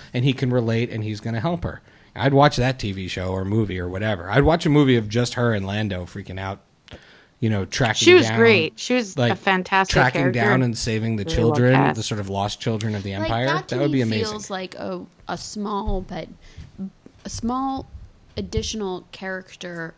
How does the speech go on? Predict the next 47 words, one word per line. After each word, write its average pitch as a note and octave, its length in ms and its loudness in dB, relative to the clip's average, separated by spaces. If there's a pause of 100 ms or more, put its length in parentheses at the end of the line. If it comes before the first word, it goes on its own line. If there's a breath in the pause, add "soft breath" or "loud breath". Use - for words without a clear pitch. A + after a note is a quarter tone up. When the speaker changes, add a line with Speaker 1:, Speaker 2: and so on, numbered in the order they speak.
Speaker 3:
but G3 140 -14
that F#3 240 -10
gives G#3+ 260 -8
you G#3+ 100 -8
something F3+ 480 -8
more E3+ 220 -4
to E3 100 -8
the - 100 -16
story. - 600 -12
And F#3 160 -4
not, G3 300 -2
again, G#3 440 -2
to F3 100 -12
hate F3 220 -6
on E3+ 240 -8
Rose, G3 320 -4
but - 100 -12
I E3+ 80 -6
don't F3+ 240 -6
know G#3 80 -6
what G3 220 -10
she's F3+ 260 -12
giving F3 500 -6
me E3 280 -6
in E3+ 100 -8
terms D#3 260 -10
of - 120 -14
story E3+ 640 -8 (380 soft breath)
in F3+ 200 -4
Last - 300 -10
Jedi, E3 400 -6
whereas D#3+ 600 -8 (400 soft breath)
this D4 240 -4
character, E3 360 -10
what's E3+ 160 -12
her G#3 60 -10
name G3+ 160 -6
again? A#3+ 160 2
Speaker 2:
She's A#3 80 4
just A#3+ 160 2
like B3 140 6
Speaker 3:
Jannah? G#3+ 180 8
Speaker 2:
a G3+ 40 6
Speaker 1:
Jannah. - 180 0
Speaker 2:
spunky D4 400 4
Speaker 3:
Jannah, C4 460 8
Speaker 2:
mechanic. F#3+ 280 2